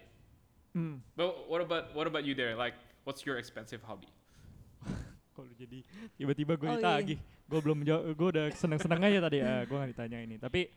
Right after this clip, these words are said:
Speaker 1: oke, oke.
Speaker 2: <laughs>
Speaker 1: Em, maybe, eh, gua, gua hobinya banyak sih. Gua hobi, gua hobi musik juga. Jadi gua suka beli gitar. Em, I still have my dream guitar, tapi maybe not on my top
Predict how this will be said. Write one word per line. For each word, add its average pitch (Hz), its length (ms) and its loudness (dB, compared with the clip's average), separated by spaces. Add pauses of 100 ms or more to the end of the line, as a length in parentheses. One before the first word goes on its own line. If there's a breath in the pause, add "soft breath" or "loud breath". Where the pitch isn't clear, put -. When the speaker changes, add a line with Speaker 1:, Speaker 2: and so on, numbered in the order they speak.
(320)
Speaker 1:
oke, 123 200 -12
oke. 107 160 -12 (280)
Speaker 2:
<laughs> - 580 -14
Speaker 1:
Em, 175 480 4 (760)
maybe, 190 360 2 (380)
eh, - 320 -12
gua, 147 280 0
gua 147 200 2
hobinya 143 280 -2
banyak 117 300 -6
sih. 113 300 -16 (100)
Gua 127 240 0
hobi, 117 480 -2 (160)
gua 151 160 4
hobi 139 140 2
musik 127 260 -8
juga. 117 480 -6 (260)
Jadi 117 160 -8
gua 117 140 0
suka - 240 -6
beli 110 240 -4
gitar. 113 320 -6 (800 soft breath)
Em, 131 220 -8
I 127 120 -4
still 180 160 2
have 180 160 4
my 143 80 2
dream 135 240 -2
guitar, 127 400 -4
tapi 147 400 -6 (140)
maybe 131 340 -6
not 127 220 -6 (140)
on 127 120 -8
my 120 240 -8
top 123 200 -10